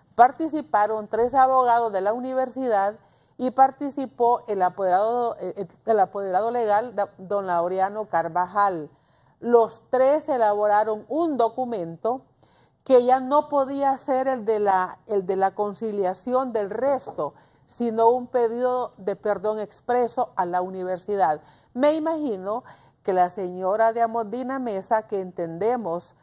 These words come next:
fue la que les asesoró que no aceptaran esa salida, digamos, pudieron ver que esa medida de pedir perdón expreso era ofensiva, era humillante, y que la rechazaran.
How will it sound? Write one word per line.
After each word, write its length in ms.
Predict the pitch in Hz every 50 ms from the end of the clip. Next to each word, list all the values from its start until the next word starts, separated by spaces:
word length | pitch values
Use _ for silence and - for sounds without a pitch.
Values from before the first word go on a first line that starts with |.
| _ _ _ _ _
fue 200 | _ - 226 220
la 140 | 220 226 233
que 120 | 226 - 214
les 160 | 214 202 -
asesoró 600 | - 202 - 233 220 - 240 233 214 185 - 247
que 160 | - 233 208
no 120 | 196 208 226
aceptaran 720 | 254 262 - 320 285 277 - - 214 190 180 170 170 175
esa 240 | 185 202 - 240 240
salida, 580 | 240 254 254 247 254 240 208 175 185 202 233 - _ - _ _ _ _ _ _ _
digamos, 280 | - 196 220 233 233 233 - _ _ _
pudieron 580 | - 262 254 240 240 247 254 277 285 277 262
ver 300 | 233 254 247 247 247 247
que 400 | 247 _ 226 220 214 214 226 240
esa 240 | 262 262 - 277 269
medida 540 | 254 269 269 277 262 269 269 254 214 190 175
de 140 | 180 175 170
pedir 400 | - - 196 185 196 233 240 240
perdón 460 | - 208 190 180 175 196 202 214 220
expreso 640 | 226 - - _ - 220 202 208 220 214 - 202 175
era 180 | 170 170 170
ofensiva, 760 | 170 175 175 - 220 214 202 - - 269 285 302 294 247 175 165
era 140 | 170 165 175
humillante, 720 | 190 214 233 269 269 254 226 214 226 226 - 294 302 302 - - _ _ _ _ _
y 120 | - 247 240
que 160 | - 247 233
la 160 | 214 214 214
rechazaran. 1000 | 214 - 220 220 214 214 - 220 220 226 - 262 254 254 262 240 190 160 151 170